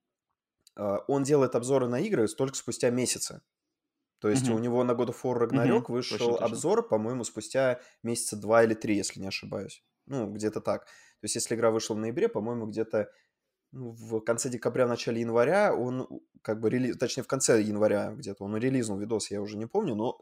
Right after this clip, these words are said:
Speaker 1: спустя время. То есть он ее
Speaker 2: Мгм.
Speaker 1: прошел, он ее знает, и это круто. Вот.
Speaker 2: Ну да,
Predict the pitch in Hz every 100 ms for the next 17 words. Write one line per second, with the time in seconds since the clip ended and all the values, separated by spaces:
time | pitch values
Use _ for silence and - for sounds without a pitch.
0 | - - 113 - 123 120 110 95 - _
1 | _ - - 117 131 135 117 135 - 151
2 | 123 - _ _ - 113 117 113 110 127
3 | 139 107 - _ _ _ _ 98 113 -
4 | - 135 - - _ _ _ _ _ _
5 | _ _ 101 101 101 160 147 180 175